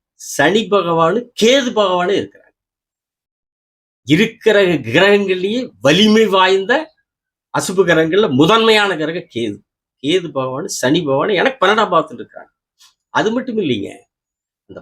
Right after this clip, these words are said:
பன்னெண்டாம் பாவத்தை ஆறாம் பாவத்திலிருந்து செவ்வாயும் பார்க்கிறார்,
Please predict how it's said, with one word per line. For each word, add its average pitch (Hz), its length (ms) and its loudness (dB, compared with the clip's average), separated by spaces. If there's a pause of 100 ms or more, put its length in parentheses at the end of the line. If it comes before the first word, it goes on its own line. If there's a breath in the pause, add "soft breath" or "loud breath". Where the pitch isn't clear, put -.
பன்னெண்டாம் 214 420 0
பாவத்தை 131 500 -2 (1120)
ஆறாம் 240 360 0
பாவத்திலிருந்து 196 520 -2
செவ்வாயும் 240 500 2
பார்க்கிறார், - 360 -6